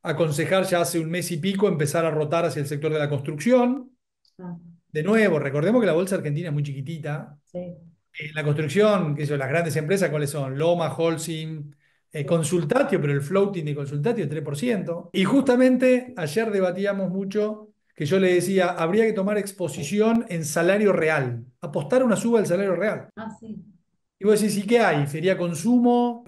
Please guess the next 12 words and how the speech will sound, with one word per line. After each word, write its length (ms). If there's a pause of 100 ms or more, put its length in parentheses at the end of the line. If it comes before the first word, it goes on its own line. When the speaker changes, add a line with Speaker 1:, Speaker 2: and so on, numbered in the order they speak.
(120)
Speaker 1:
no 100
sé, 180
Corporación 460
América, 880
por 140
los 100
aeropuertos". 1080 (120)
Speaker 2:
Sí. 320
Speaker 1:
Vos 120
pensás 220
que 120
el, 220